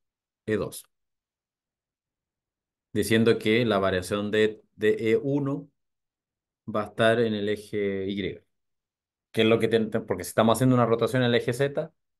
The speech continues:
X solamente se va a poder mover en, en la dirección de X, de Y. Infinitesimalmente hablando, claramente.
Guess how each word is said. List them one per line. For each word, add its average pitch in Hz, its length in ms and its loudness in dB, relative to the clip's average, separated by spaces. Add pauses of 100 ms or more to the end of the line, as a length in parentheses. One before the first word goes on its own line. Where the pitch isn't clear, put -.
(240)
X 131 560 -6
solamente 127 480 0
se 135 80 2
va 131 60 6
a 123 80 0
poder 127 260 2
mover 127 340 0
en, 117 460 -8
en 107 100 -12
la 107 80 -2
dirección 107 380 -2
de 104 140 -2
X, - 300 -18 (220)
de 95 140 -2
Y. 95 300 -4 (1600)
Infinitesimalmente 107 880 0
hablando, 120 320 -2
claramente. 113 420 -10